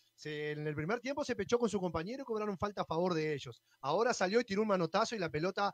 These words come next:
no estuvo ni cerca de tocarla. Muy astuto el Chiqui Villar. Bien de nueve, pescador, parado donde tienen que estar los delanteros.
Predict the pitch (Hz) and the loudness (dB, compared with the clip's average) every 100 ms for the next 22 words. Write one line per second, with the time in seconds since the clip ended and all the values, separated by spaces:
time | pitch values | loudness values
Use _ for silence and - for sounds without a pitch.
0 | - _ 160 - 220 185 220 - 220 196 | -6 _ -2 2 2 4 2 0 0 0
1 | 170 160 156 208 220 190 180 196 165 208 | -2 -2 -2 0 2 2 4 4 2 -2
2 | 190 165 175 170 151 196 202 - - - | -4 -6 -4 -4 0 2 2 0 -10 0
3 | 208 208 170 190 208 185 160 160 151 170 | 2 4 4 4 6 4 2 0 2 4
4 | 208 - 151 190 190 160 156 165 151 185 | 4 4 4 4 4 2 0 -2 -2 0
5 | 180 160 147 147 196 208 202 | 2 2 0 0 2 4 2